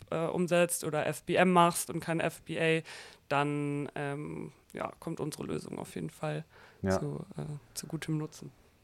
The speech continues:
Speaker 2: Ja, sehr cool. Von mir, also ich schaue ja mal aus der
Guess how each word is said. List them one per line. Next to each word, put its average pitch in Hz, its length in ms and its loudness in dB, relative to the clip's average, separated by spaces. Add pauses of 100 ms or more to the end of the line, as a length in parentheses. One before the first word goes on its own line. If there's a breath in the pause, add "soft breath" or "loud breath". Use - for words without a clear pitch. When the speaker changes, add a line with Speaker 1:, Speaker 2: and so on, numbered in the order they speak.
(840)
Speaker 2:
Ja, 90 140 2
sehr 92 180 4 (100)
cool. 92 220 8 (500 loud breath)
Von 104 220 8
mir, 135 400 8
also 95 160 6
ich 95 100 4
schaue 110 220 12
ja 107 60 10
mal 104 160 10
aus 98 200 6
der 92 440 8